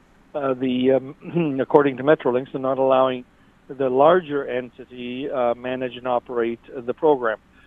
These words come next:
So that was one risk that the city councilors, I'm sure,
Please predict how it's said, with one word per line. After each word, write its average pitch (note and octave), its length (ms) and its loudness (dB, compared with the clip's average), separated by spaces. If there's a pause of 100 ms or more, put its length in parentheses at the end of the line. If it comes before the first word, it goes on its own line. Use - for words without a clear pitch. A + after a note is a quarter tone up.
(120)
So D#3+ 120 4
that G#3 200 4
was F#3+ 160 4
one F#3+ 380 0
risk A#2 240 -2 (140)
that C3 200 -6
the C3+ 160 -4
city C#3+ 200 -2
councilors, C3 500 -2
I'm B2 140 -2 (120)
sure, B2+ 280 4